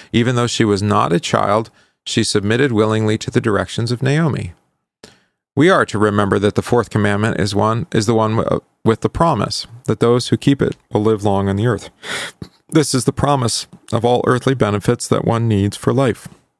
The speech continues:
Faithful Ruth was blessed with an inheritance of food, was redeemed by the kinsman redeemer, and even became an ancestor of Christ.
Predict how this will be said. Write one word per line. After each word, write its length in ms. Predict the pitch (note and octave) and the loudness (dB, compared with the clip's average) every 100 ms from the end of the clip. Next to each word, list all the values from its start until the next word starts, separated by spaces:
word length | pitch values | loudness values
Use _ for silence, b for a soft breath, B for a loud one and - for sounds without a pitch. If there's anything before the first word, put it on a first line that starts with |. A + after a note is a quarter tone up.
| _ _ - - | _ _ -16 -2
Faithful 420 | C3 A#2+ A#2 G#2 | 0 0 2 2
Ruth 380 | A2 A2 C3+ - B B B B | 4 2 0 -8 B B B B
was 160 | - G2+ | -2 2
blessed 380 | A2+ A#2 B2 - | 2 2 0 -2
with 100 | A#2+ | 0
an 80 | A#2 | 0
inheritance 540 | G2 G2+ G2 F#2 - | 2 0 0 -4 -4
of 80 | - | -4
food, 380 | - B2 F3 - B B | 0 2 2 -2 B B
was 180 | G2+ F#2 | 0 2
redeemed 340 | G2 G#2 G#2+ | 2 2 0
by 140 | G#2 G2 | 0 0
the 80 | |
kinsman 400 | F2+ G2+ G2 F#2+ | 0 -2 0 -2
redeemer, 520 | F2+ F2 B2 D#3 E3 D#3+ _ _ b b b | 0 0 2 2 2 -2 _ _ b b b
and 180 | A2+ A2 | -2 0
even 260 | B2+ B2 | 0 2
became 300 | A#2+ - G2+ | 0 0 0
an 100 | F#2+ | 0
ancestor 480 | F#2 F#2 G2+ F#2+ - | 0 -2 -4 -4 -4
of 120 | F#2+ | -6
Christ. 360 | - - - | -8 -10 -10